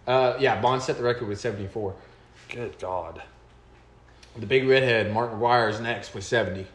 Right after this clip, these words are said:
Speaker 1: in a single season. It's ridiculous. But, um, I wanna talk about the M V P chase in the National League.
Speaker 2: Okay. This is where
Speaker 1: Because
Speaker 2: you're gonna fight your argument for Freddie.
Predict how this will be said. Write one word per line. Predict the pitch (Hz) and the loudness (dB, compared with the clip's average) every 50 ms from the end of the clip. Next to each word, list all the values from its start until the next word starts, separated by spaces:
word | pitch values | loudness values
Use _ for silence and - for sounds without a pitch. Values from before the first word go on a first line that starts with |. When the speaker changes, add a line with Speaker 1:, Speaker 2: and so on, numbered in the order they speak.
| - | -12
Speaker 1:
in | 107 | -10
a | 110 98 | -10 -8
single | - 120 113 107 | -6 -6 -8 -8
season. | 98 - 120 110 95 92 92 | -6 -6 -6 -6 -6 -8 -10
It's | 104 104 101 - | -12 -12 -8 -6
ridiculous. | 113 104 110 98 90 95 90 90 - - | -6 -4 -4 -6 -8 -10 -14 -14 -14 -2
But, | 123 143 156 147 - - - - - - - - - - - - - - - - - - - - | 6 6 8 8 6 2 -4 -10 -14 -18 -20 -20 -20 -20 -20 -20 -20 -20 -20 -20 -20 -20 -12 -2
um, | 123 131 135 131 123 120 117 120 - - | 2 4 4 6 4 4 2 0 2 2
I | 180 | 4
wanna | 247 339 370 - | 4 4 2 4
talk | - 233 226 226 | 6 4 4 4
about | 196 165 160 156 151 - 139 | 4 6 8 8 8 6 2
the | 139 143 | 0 0
M | 139 139 | 0 0
V | 135 135 | -2 -4
P | 131 - 151 131 | -4 -4 -6 -6
chase | - - 127 123 117 - - - - | -2 0 2 2 2 0 -6 -12 -12
in | - 127 120 120 | -8 -6 -6 -4
the | 117 | -2
National | 117 113 113 110 - 123 110 104 | 0 -2 -2 -2 -4 -6 -6 -6
League. | 101 92 - - - - - | -6 -6 -8 -14 -16 -12 -10
Speaker 2:
Okay. | 117 - 123 104 101 - - - - - - - - - - - - | -4 -4 -2 -4 -4 -6 -12 -20 -20 -20 -20 -20 -20 -20 -20 -18 -2
This | 131 151 135 | -2 0 4
is | - | 8
where | 160 151 | 8 10
Speaker 1:
Because | 147 147 143 | 10 10 8
Speaker 2:
you're | 143 | 6
gonna | 139 127 - | 4 4 4
fight | 139 131 123 - | 4 4 4 2
your | 135 123 117 117 113 | 2 4 4 2 2
argument | 101 117 120 113 117 117 110 | 2 2 0 0 -2 -6 -6
for | - 131 | -8 -10
Freddie. | 120 - 120 101 95 98 | -6 -4 -4 -4 -4 -8